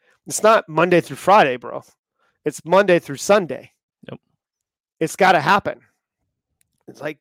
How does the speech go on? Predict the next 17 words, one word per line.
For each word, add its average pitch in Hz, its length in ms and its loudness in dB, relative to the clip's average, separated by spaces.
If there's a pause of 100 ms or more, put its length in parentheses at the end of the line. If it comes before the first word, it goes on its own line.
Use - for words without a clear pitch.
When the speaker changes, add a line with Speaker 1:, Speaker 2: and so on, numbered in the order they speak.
Speaker 1:
you 190 100 -10
know, 139 120 -8
three 190 240 -6
sixty-five, 202 680 2
man. 165 340 -2 (340)
Speaker 2:
Yeah. 120 140 -4
Speaker 1:
It, - 120 -10 (220)
every 208 340 2
single 202 300 -2
day, 220 180 2
because 160 300 -2
when, 160 200 -10
the 151 80 -6
more 196 280 -2
that 247 120 -8
you 196 100 -8
don't 190 260 -2